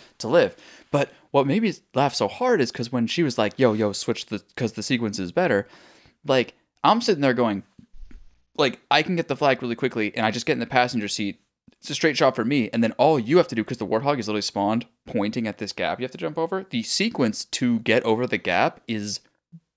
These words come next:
W. <laughs> And look at the gap. And so, <laughs> like, I'm thinking, like, "Okay, I know you say you're bad at driving, but surely you can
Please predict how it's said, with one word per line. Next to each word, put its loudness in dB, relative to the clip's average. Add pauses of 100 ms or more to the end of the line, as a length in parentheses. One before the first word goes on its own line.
(140)
W. 0 (260)
<laughs> -2 (2750)
And 6
look 6
at 2
the 4
gap. 2 (600)
And 6
so, 8
<laughs> 2 (140)
like, 6 (100)
I'm 6
thinking, 2
like, 4
"Okay, 6
I 4
know 2
you 6
say 4
you're 4
bad 6
at 0
driving, 2
but 0
surely 2
you -2
can 2